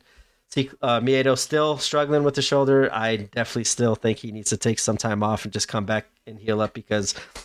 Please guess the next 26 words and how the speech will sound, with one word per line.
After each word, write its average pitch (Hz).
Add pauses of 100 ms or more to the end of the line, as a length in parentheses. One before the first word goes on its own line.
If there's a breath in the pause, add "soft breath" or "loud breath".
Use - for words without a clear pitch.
(300 loud breath)
this 160
match 151
did 147
take 139
away, 127 (220)
because 117
I 120
was, 107 (180)
literally, 165
I 127
was 123
thinking, 123
"Okay, 113
is 101
he 123
gonna 113
survive 127
this 135
match 135
or 113
is 104
he 113
gonna 110
roll 113
out? 110
And 98